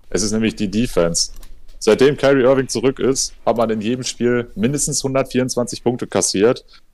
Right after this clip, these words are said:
Gut, klar, jetzt kann man sagen, bei dem ersten Spiel gegen die Cavs ist man in die Overtime gegangen. Zweimal, glaub ich, sogar und hat da hundertsiebenundvierzig kassiert. Das täuscht natürlich dann ein bisschen. Aber ja, du hast natürlich jetzt drei Superstars, die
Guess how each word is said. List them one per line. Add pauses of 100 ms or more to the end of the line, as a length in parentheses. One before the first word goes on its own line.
(840)
Gut,
klar,
jetzt
kann
man
sagen,
bei
dem
ersten
Spiel
gegen
die
Cavs
ist
man
in
die
Overtime
gegangen. (420)
Zweimal,
glaub
ich,
sogar
und
hat
da
hundertsiebenundvierzig
kassiert.
Das (120)
täuscht
natürlich
dann
ein
bisschen. (1300)
Aber
ja, (140)
du
hast
natürlich
jetzt
drei
Superstars,
die